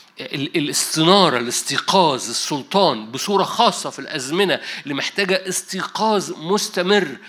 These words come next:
في الأزمنة اللي جاية لحسم، للحفاظ على الأمور متغطية في أيامك وفي تاريخك. ده قصد الرب. دول يجوا مرميين الحاجات دي. بص،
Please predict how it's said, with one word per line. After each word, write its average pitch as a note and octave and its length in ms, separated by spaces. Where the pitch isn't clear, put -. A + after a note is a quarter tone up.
في - 60
الأزمنة D#3 420
اللي F3+ 140
جاية E3 320
لحسم، F3 600
للحفاظ G#3 600
على D3+ 180
الأمور F#3+ 580
متغطية D3 840
في B2+ 500
أيامك F#3 640
وفي D#3+ 200
تاريخك. D3+ 580
ده C3 140
قصد F3 420
الرب. F#3 340
دول E3+ 260
يجوا G#3+ 400
مرميين F#3 500
الحاجات C#3+ 360
دي. A2 160
بص، - 380